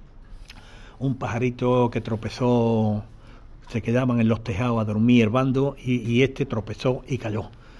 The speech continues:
Se le partió el ala y el sabán, pues, me lo regaló. Y le he puesto de nombre Perico. ¿Mm? Bueno, y ya los demás, pues, ya son,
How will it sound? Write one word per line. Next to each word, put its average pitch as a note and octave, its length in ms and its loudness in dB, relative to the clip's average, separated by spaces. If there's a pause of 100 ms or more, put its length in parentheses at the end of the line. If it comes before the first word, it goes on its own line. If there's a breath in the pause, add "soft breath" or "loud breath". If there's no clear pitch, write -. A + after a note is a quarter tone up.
(140 loud breath)
Se A#2+ 100 -4
le G#2+ 120 -2
partió A2 340 -2
el A2+ 80 2
ala D3 420 0
y A2 140 0
el G#2+ 80 -2
sabán, A2+ 720 -2 (320 loud breath)
pues, A#2+ 180 -4
me A2 80 -2
lo F#2+ 80 -2
regaló. F#2 380 -10 (500)
Y G#2+ 80 -8
le A2 60 -2
he A2+ 40 -6
puesto A#2 300 -4
de B2 100 0
nombre C#3+ 440 0 (1000 loud breath)
Perico. G2+ 540 -6 (320)
¿Mm? B2+ 320 -4 (840 loud breath)
Bueno, B2+ 300 -4
y B2+ 140 -2
ya C3 120 0
los C3 160 -2
demás, C3+ 520 0 (120)
pues, G#2 480 -6
ya A#2+ 160 -2
son, A2 720 -2